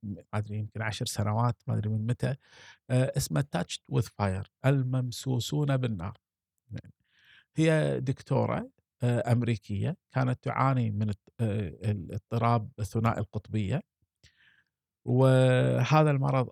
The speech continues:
أثر على حياتها الاجتماعية والمهنية وكذا، وكانت تاخذ العلاج وبعدين توقف، توقف العلاج لأن يعني على الرغم أنها طبيبة نفسية لكن كانت ترى أن في هذا وصمة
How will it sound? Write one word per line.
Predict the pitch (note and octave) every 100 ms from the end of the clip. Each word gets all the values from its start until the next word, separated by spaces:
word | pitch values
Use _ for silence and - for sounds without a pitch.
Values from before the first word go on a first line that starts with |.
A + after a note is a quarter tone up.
| -
أثر | - C3
على | A#2+ A#2
حياتها | G#2 A#2 A#2+ A#2+ - - A2+ A#2 A2+ A2+
الاجتماعية | A2+ A2+ A2+ A2 - - G#2+ A2+ - A#2 A2+ A2+ A2 A2+ A2+
والمهنية | A2 A2+ A2 G#2+ A2+ A2 A2+ A2+ A#2 A#2
وكذا، | A#2 - A#2+ B2 C#3 - _ _ _ _ _ C3
وكانت | B2+ D3 D3 C#3+ C#3+ C#3+ C#3 C#3 C#3+ - - C3+ B2 - D3 D3 C#3+ - - C3+ -
تاخذ | F3 - E3
العلاج | D#3 C#3+ D#3+ F#3+
وبعدين | C#3 C#3 D3 C#3+
توقف، | D#3+ - D3+ - _ -
توقف | D3+ C#3+ C3+
العلاج | C3 B2 B2+ E3 F3
لأن | C#3+ A#2+ A#2 B2 - _ _ - - _ -
يعني | G2+ G#2+ A2+
على | - - B2
الرغم | C#3+ D3
أنها | C3+
طبيبة | C3 C3+ C#3+
نفسية | B2+ C3 D3 C3+
لكن | B2+ - B2
كانت | B2+ B2 B2+
ترى | C3 C3+
أن | C3 B2+
في | - B2+
هذا | B2 B2+ B2+ C3
وصمة | B2 C3 - C3